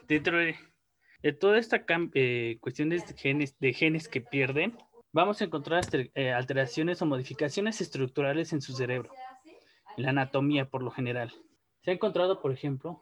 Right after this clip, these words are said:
un parietal de menor tamaño. La corteza parietal es la que tenemos aquí, en la pa-, en la parte más superior de nuestro cerebro. Y esta área se encarga del análisis espacial, del cálculo,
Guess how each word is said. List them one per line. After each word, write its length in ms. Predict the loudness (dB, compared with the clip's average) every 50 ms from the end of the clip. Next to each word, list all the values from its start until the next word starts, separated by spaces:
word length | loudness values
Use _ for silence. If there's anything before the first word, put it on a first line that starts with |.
| _
un 160 | -4 -2 0 2
parietal 540 | 2 2 2 0 0 0 0 0 0 -2 _ _ _ _ _ 0
de 120 | 2 2
menor 320 | 4 4 4 4 4 2 4
tamaño. 420 | 2 2 4 4 2 2 0 -2 -4 -8 -14 -12 -6
La 120 | -4 -2 -2
corteza 400 | -2 -2 -2 -2 -2 -2 -2 -2
parietal 520 | 0 -2 -2 -2 -2 0 0 0 0 -2 -8 -16 -10 -4
es 80 | -2 -2
la 120 | -2 -2
que 120 | -4 -6 -6
tenemos 440 | -6 -2 -2 -2 -2 -2 -2 -2
aquí, 380 | -2 -2 -2 -4 -8 -10 -10 -12 _ -8
en 100 | -4 -2
la 180 | -2 -2 -2 0
pa-, 180 | 0 0 0 0
en 80 | 0
la 140 | -2 -2 0
parte 240 | -2 -4 0 2 2
más 220 | 2 2 2 0
superior 300 | -4 -6 -2 0 0 0
de 40 | 0
nuestro 260 | 0 -2 -2 -2 -2
cerebro. 440 | 0 0 2 2 2 2 0 -2 -6 _ _ _ _ _ _ _ _ -20 _ -20 -20 -14 _
Y 80 | 2 4
esta 280 | 4 4 6 8 8 8
área 160 | 8 8 6
se 140 | 4 4 -4
encarga 500 | -2 2 2 2 2 2 2 0 0 -2 -8 -18 -18 -14 -6 -2
del 200 | -2 0 0 2
análisis 560 | 0 0 0 0 -2 -4 -6 -8 -10 -8 -8
espacial, 840 | -8 -8 -6 -6 -6 -6 0 2 4 4 4 4 4 2 0 0 -2 -10 -16 -18 -20 -20 _ _ -20 -20 _ _ -8
del 240 | -4 -4 -4 -2 -2
cálculo, 800 | 0 2 2 2 2 0 -2 -2 -2 0 2 2 0 0 -2